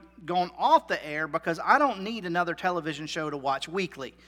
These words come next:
You know, I mean, that schedule's pretty much full. And besides, I'm not really patient enough to watch an episode a week later.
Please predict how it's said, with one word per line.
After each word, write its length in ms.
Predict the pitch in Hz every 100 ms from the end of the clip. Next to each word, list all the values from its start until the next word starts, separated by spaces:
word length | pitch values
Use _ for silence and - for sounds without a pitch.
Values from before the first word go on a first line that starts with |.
| - - -
You 100 | 165
know, 280 | 170 170 170
I 60 |
mean, 500 | 165 160 160 160 147 151
that 280 | 175 196 196
schedule's 400 | - 196 170 175
pretty 320 | - 196 175
much 260 | 170 165 -
full. 460 | - 285 202 190 - - - - -
And 380 | 214 233 226 220 - -
besides, 540 | 190 196 226 220 196 -
I'm 200 | 190 202
not 200 | 226 226
really 220 | 240 214
patient 400 | - 214 208 208
enough 280 | 190 185 185
to 120 | 165
watch 400 | 143 165 196 -
an 100 | 185
episode 680 | 196 202 - 214 214 202 180
a 80 | 185
week 400 | 165 220 202 -
later. 540 | 175 196 233 240 226